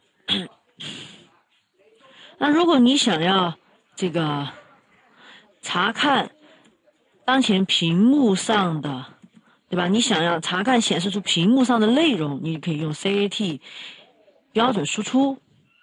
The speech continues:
然后你，你在屏幕上一输出，它就显示一个，输出一个就显示一个，对吧？啊，OK，啊，好，这是我们说到的这个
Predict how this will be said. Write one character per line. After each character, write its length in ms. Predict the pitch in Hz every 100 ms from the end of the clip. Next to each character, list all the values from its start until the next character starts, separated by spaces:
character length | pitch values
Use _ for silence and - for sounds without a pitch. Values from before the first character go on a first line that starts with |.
| _ _ _ _ _ _ -
然 120 | 165
后 80 | 175
你， 300 | 156 156 - _ _ _ _ _ _ _ _ _ _ _ _ -
你 80 |
在 100 | 185
屏 200 | 196 190
幕 60 | 202
上 120 | 208
一 60 | 180
输 160 | 170
出， 200 | 202 208
它 120 | 202 196
就 80 |
显 240 | 196 180 147
示 120 | 156
一 80 | 151
个， 140 | 147
输 200 | 143 202
出 140 | 190 196
一 60 |
个 120 | 180
就 100 | 165
显 200 | 170 135
示 140 | 131 135
一 60 |
个， 220 | - 131 127 _ _ _ _ _ -
对 100 | 165
吧？ 220 | 151 139 _ _ _ _ _ -
啊， 260 | 131 135 _ _ _
OK， 380 | - 151 175 175 - _ _ _ _ _ _ _
啊， 260 | - 139 131 _ _ _ - - - - - _ _ _ -
好， 180 | 175
这 140 | 160 220
是 100 | 202
我 100 | 165
们 120 | 156
说 160 | 202 196
到 160 | 190
的 300 | 160 147 - _ _ _ _ _ _ _ _ _ _ _ _ _ _ _ _ _ _ _ _ _ _ _ _ _ -
这 120 | 175
个 300 | 151 147 135